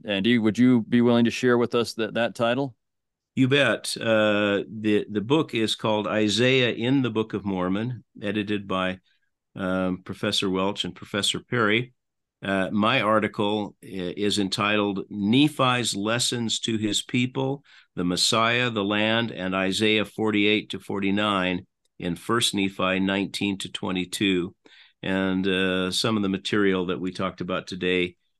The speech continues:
Speaker 2: uh, in fact, much of the material and a lot more can be found in that article.
Speaker 1: Wonderful. And, and you can find that at the B Y U Scholars Archive, I know. So, uh, if you just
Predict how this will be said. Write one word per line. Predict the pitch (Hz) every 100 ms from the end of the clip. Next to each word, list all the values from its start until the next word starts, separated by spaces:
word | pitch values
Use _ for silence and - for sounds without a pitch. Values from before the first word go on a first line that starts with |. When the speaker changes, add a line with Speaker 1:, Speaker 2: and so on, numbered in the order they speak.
| _ _
Speaker 2:
uh, | - 87 87 90
in | 87
fact, | 104 90
much | 95 107 113
of | 95
the | 90
material | 90 87 95 90 92 98 _ _ _
and | 87 85 82
a | 67
lot | 90 92 76
more | 90 90
can | 92 85
be | 85
found | 87 85 82
in | 78 80
that | 76
article. | 76 71 73 - 98 _ _ _ _ _ _ _
Speaker 1:
Wonderful. | 110 113 107 - -
And, | 95 104
and | 117
you | 165
can | 147
find | - 131 113
that | 107 104
at | 101
the | 107 98
B | 92 113
Y | 101
U | 98
Scholars | - 107 101 90
Archive, | 101 101 - 95 90
I | 90
know. | 90 90 -
So, | - 101 98 98
uh, | 95 92 92 92
if | -
you |
just | 101 95